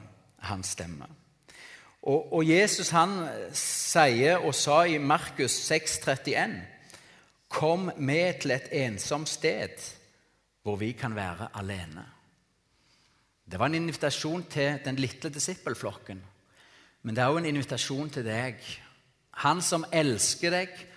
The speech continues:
han lengter etter å få ha deg for seg selv. For å få høre din stemme, men også for at han skal få lov til å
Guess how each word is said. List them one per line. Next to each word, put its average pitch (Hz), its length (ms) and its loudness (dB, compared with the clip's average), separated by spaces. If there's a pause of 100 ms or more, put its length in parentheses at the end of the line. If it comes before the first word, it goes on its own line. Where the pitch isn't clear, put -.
(280)
han 143 160 2
lengter 147 720 0
etter - 180 -6
å - 60 -12
få 123 180 -8
ha 127 160 2 (140)
deg 113 180 -2
for - 320 -6
seg - 240 -8
selv. 113 480 -6 (1300)
For 131 160 0
å 123 80 -4
få 147 140 0
høre 151 340 4
din 175 240 0
stemme, 110 540 -2 (320)
men 123 180 0
også 135 180 2
for 143 120 -2
at - 100 -8
han 135 220 0
skal - 180 -2
få 120 160 -4
lov 120 320 -4
til 117 240 -4
å 107 80 -8